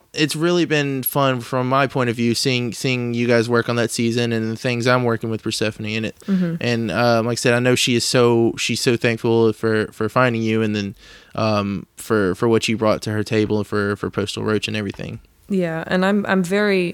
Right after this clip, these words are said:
Speaker 2: humbled with, um, all the praise that she's given me,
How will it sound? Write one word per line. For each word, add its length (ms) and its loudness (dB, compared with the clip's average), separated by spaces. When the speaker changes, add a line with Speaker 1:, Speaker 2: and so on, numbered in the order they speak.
Speaker 2:
humbled 580 -2
with, 480 -6
um, 300 -4
all 160 2
the 100 0
praise 320 0
that 160 -2
she's 260 -2
given 360 2
me, 260 2